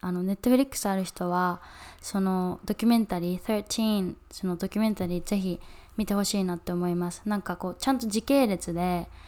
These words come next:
あの、詳しくね、解説されてるから、すごいこう、理解しやすかった。私、そのアメリカの歴史とか全然そういうの知識ないけど、それでもね、すごい理解しやすかったので、そう、Netflixある人は、ぜひ教えてほし-、あ、教えてじゃない、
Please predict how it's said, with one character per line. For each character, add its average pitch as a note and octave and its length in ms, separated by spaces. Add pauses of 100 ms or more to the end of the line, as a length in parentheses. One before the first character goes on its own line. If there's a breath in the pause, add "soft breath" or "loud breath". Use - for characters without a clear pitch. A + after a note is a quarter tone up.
(300 loud breath)
あ F3+ 140
の、 F3 500 (160)
詳 A#3+ 200
し - 80
く - 140
ね、 F3 180
解 F#3+ 180
説 F#3 260
さ G3 140
れ F#3+ 80
て G3 140
る F#3 100
か F3 140
ら、 F3 420 (380 loud breath)
す - 120
ご A3 100
い G3+ 100
こ F3+ 260
う、 F3+ 60
理 F#3 120
解 G3 240
し - 160
や G3 80
す - 120
か F3+ 100
っ - 120
た。 E3+ 200
私、 - 260
そ F#3+ 100
の F3+ 80
ア F#3+ 40
メ G#3+ 100
リ A3+ 80
カ B3 100
の A#3+ 120
歴 A3+ 180
史 - 100
と G#3 60
か F3+ 120
全 F#3 200
然 G3 140
そ G#3 120
う - 20
い G3 40
う F#3 60
の F3 60
知 - 120
識 - 200
な F#3 100
い F#3 80
け F3+ 100
ど、 F3 180
そ - 140
れ A#3+ 80
で B3+ 100
も A3 80
ね、 F3 120
す - 140
ご G3+ 80
い F#3 80
理 F#3+ 100
解 F3+ 200
し - 120
や F#3 80
す - 100
か F#3 80
っ F3 100
た F3 80
の E3+ 140
で、 F3+ 320 (460 loud breath)
そ G3+ 200
う、 - 20
Netflix G3 760
あ F3+ 80
る F3+ 80
人 - 220
は、 E3+ 180 (340 loud breath)
ぜ G#3 140
ひ F#3+ 120
教 F3 80 (120)
え F#3+ 80
て F#3 140
ほ F#3 80
し-、 E3+ 180
あ、 E3+ 220
教 F#3+ 140
え F3 40
て - 140
じ F3+ 80
ゃ E3+ 40
な E3 80
い、 - 40